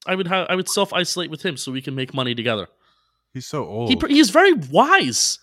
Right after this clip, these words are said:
Speaker 1: He's probably very wise, and he has a lot of great stories to
Speaker 2: You're
Speaker 1: tell.
Speaker 2: so boring. You're so boring. My first one is Jeremy Shockey. <laughs> My man's a wild man. We're gonna have
Speaker 1: <laughs>
Speaker 2: fun. I'm chilling with Jeremy Shockey. We might go do something crazy and dumb. And my list will come together very well.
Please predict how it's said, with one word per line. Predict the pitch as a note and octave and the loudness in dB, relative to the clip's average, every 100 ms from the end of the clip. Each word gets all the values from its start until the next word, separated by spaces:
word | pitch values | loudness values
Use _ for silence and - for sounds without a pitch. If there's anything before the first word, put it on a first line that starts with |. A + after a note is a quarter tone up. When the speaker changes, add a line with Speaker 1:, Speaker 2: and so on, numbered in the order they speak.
| _ | _
Speaker 1:
He's | - A#3 | -10 -4
probably | D#4 E4+ | 0 0
very | G3+ G#3+ D4 | 2 2 0
wise, | F#3 F#3+ C#4 D4 E3+ | 0 2 2 0 -2
and | F3+ | -2
he | |
has | F3+ | -2
a | G3 | 0
lot | A3+ | 0
of | F3+ | 2
great | G#3+ A3+ - | -2 -2 -4
stories | - G#3+ D4+ A#3 | -2 0 0 0
to | |
Speaker 2:
You're | C#3 | -4
Speaker 1:
tell. | A#2+ F2+ F2 | -4 -6 -8
Speaker 2:
so | - | -16
boring. | A#1 - - | -20 -20 -20
You're | F#2 | -20
so | G#2+ - - | -20 -20 -20
boring. | F#2 - - _ | -20 -20 -20 _
My | C3 | -2
first | E3+ F#3+ F3 | 0 0 2
one | F3 | 2
is | C#3 | 2
Jeremy | B2+ D3 E3+ | 2 2 2
Shockey. | - G#3 F#3 - D#2+ - | 0 0 0 -2 -12 -16
<laughs> | - _ _ - | -20 _ _ -8
My | B2 | -4
man's | D3+ F3 F3+ | 0 0 0
a | E3 | 0
wild | D3 C#3+ F#3 F3 A2+ | 0 4 6 6 2
man. | A2+ F#2 E2+ _ - C#3+ | -8 -14 -16 _ -6 -2
We're | C3 | 2
gonna | E3 D3+ | 2 2
have | E3 F3 | 0 -2
Speaker 1:
<laughs> | |
Speaker 2:
fun. | D#3 E3+ A2+ F2 | 0 0 0 -4
I'm | A#2+ D3 | -6 -6
chilling | - D#3 D3+ C#3+ | -4 -2 -2 -2
with | A#2 | -4
Jeremy | B2 C3+ | -4 -4
Shockey. | B2 A#2+ A2 A2 A2+ G#2 - _ _ _ | -4 -2 -2 -2 -6 -12 -14 _ _ _
We | A#2 | -6
might | A#2 C3+ B2+ | 0 0 2
go | C3 | -2
do | A#2+ B2+ | 0 -2
something | - A2 G#2 | -2 -6 -10
crazy | - B2+ B2+ A#2 | -6 0 0 0
and | A2+ | -2
dumb. | G2+ G#2+ | 0 0
And | B2 | 2
my | D3+ F3+ | 6 8
list | F3+ E3+ - | 8 6 6
will | C#3+ | 0
come | - C#3+ C3 | 2 2 2
together | B2 A#2+ G#2+ | 2 2 0
very | G#2+ A2 | 0 2
well. | G#2 F#2 | 2 -2